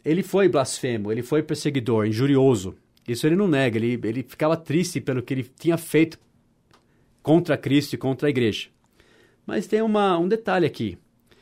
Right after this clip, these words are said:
Eu não acredito que Paulo foi igual aos outros fariseus na época dele, que conscientemente viram a luz, sabiam que ele era o Messias, mas endureceram o coração contra isso. Ao contrário, ele diz, "Porque eu fiz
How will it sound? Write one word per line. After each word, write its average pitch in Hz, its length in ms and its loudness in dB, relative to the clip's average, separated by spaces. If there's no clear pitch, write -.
Eu 131 80 -2
não 170 80 4
acredito 180 320 2
que 165 100 -4
Paulo 156 440 4
foi 147 280 0
igual 131 360 2
aos 123 160 2
outros 135 320 -2
fariseus 120 540 0
na 113 140 -2
época 113 220 -6
dele, 117 360 0
que 117 240 -8
conscientemente 143 1160 0
viram 143 680 2
a 123 80 0
luz, 120 320 0
sabiam 131 460 2
que 165 100 -2
ele 147 60 2
era 139 120 2
o - 20 -2
Messias, 127 640 -2
mas 123 140 -2
endureceram 139 560 2
o 131 40 0
coração 117 540 -2
contra 120 300 -2
isso. 101 240 -4
Ao 131 140 -4
contrário, 165 480 2
ele 139 100 -2
diz, 131 320 0
"Porque 139 280 0
eu 160 100 4
fiz 196 640 -2